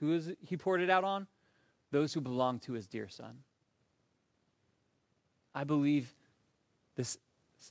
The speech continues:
experience of God's kindness in our life and in our heart, it should be felt, it should be known. But I believe that it's known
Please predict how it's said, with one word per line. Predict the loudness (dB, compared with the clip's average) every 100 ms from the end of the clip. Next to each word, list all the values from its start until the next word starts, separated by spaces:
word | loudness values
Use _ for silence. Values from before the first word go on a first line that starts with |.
| _ -10
experience | -6 -8 0 4 4 4 2
of | 0
God's | 2 2 0
kindness | -6 -2 -2 0 -4 -6
in | -4 -2
our | 0
life | 2 2 0
and | -4
in | -4
our | -6
heart, | -4 -2 -2 -6 _ _ _ _ _ _ -14
it | -10
should | -4 -4
be | -4
felt, | 0 0 0 -2
it | -12
should | -10 -6
be | -4
known. | -2 -2 -4 -8 -14 _ _ _ _
But | -4
I | -2
believe | 0 0 2
that | -2
it's | -2 -6
known | -2 2 2 0